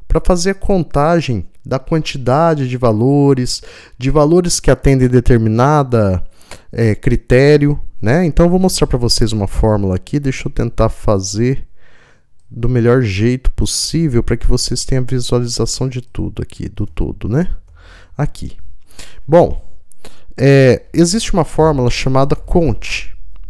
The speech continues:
tá? Então, tem o conte número,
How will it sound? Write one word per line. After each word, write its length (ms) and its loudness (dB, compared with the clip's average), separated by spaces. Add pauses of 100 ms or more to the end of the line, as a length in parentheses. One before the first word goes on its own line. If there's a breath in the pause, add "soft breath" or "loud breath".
(120)
tá? 300 -6 (460 soft breath)
Então, 240 0
tem 160 0
o 80 2
conte 560 2
número, 540 2